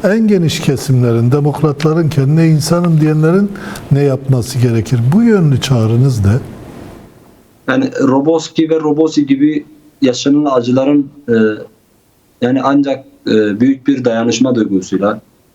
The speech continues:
Speaker 2: büyük bir ortak bir mücadele, e, ile üzerinden, üstesinden gelinebilir. Yani, e, evet, bir mücadeleden söz ediyoruz. Bir, e, adalet mücadelesi, mücadelesinden söz ediyoruz.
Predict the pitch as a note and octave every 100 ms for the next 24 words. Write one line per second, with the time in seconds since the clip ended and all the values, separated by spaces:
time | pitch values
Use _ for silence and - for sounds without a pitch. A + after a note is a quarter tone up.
0 | _ A#2 B2+ C3 C#3 B2 A#2 C3 B2 A2+
1 | A#2 A2+ A2+ A2+ A2+ A2+ B2 B2 - _
2 | _ _ _ G#2 G2 F#2+ A2 G#2+ G2+ G#2+
3 | G#2 G#2 G2 - - _ A2+ - A2 G#2+
4 | G2+ G2 F#2+ F#2 F2 F#2 A#2 - _ _
5 | _ _ _ _ C#3 D3+ D3 - B2 A#2
6 | A2 G#2+ - D3+ C3+ - - _ _ _
7 | _ _ - C#3 D3 D3 C3+ C3+ C#3 D3
8 | C#3+ C3+ A#2 G2 F2+ F#2+ F#2+ F#2+ - -
9 | B2 A#2+ - - A2 G#2+ A#2 A#2+ C#3 C#3
10 | A#2 A#2 A#2 A2+ A#2+ A2+ A2+ A#2 A#2 -
11 | B2 B2+ A2+ F#2+ F2+ F2+ F#2 G2+